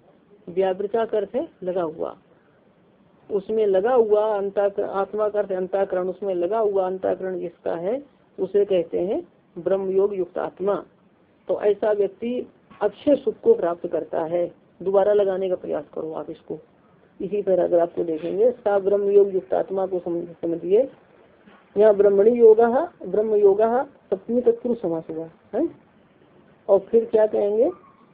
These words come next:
कि ब्रह्म योगेन युक्तः, ब्रह्म योगेन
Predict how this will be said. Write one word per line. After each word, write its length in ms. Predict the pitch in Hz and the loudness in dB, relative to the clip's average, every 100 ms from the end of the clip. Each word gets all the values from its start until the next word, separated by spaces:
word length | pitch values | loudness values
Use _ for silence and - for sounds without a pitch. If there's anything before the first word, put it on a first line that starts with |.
| _ | _
कि 500 | 208 202 202 202 196 196 - - 175 | -6 -4 -2 -4 -4 -8 -18 -20 -2
ब्रह्म 340 | 180 220 233 | 2 4 4
योगेन 560 | 226 214 208 226 320 427 _ _ _ _ _ _ _ _ _ _ _ - | 8 8 8 4 2 -2 _ _ _ _ _ _ _ _ _ _ _ -18
युक्तः, 840 | 160 202 - - - 214 220 294 415 _ _ _ _ _ _ _ _ _ _ _ _ _ _ - | -6 -4 -4 -8 -2 0 2 0 -2 _ _ _ _ _ _ _ _ _ _ _ _ _ _ -16
ब्रह्म 340 | 165 202 233 | 0 2 4
योगेन 500 | 220 208 208 214 302 | 6 6 6 0 -2